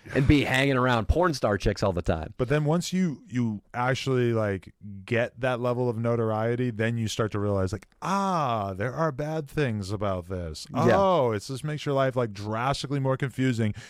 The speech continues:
Speaker 2: And then you can look at the waitress at the Applebee's and be like, "Oh, well, you don't know, but you got it pretty good.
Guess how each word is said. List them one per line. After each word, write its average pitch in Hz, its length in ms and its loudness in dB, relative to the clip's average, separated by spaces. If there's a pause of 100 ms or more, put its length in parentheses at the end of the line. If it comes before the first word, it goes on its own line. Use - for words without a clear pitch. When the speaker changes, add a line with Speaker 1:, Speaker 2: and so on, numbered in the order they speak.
(140)
Speaker 2:
And 123 180 -2
then 156 300 2 (320)
you 131 180 0
can 131 220 0
look 156 280 2
at 127 200 -2
the 120 80 0
waitress 117 640 0
at 117 180 -4
the 120 60 0
Applebee's 104 600 0
and 110 200 -6
be 117 80 2
like, 104 240 -2 (120)
"Oh, 131 240 0
well, 95 360 0 (1200)
you 127 160 0
don't 151 200 2
know, 101 280 -2 (480)
but - 120 -6
you 117 80 -4
got 135 100 0
it 87 60 -6
pretty 95 160 -6
good. 87 200 -10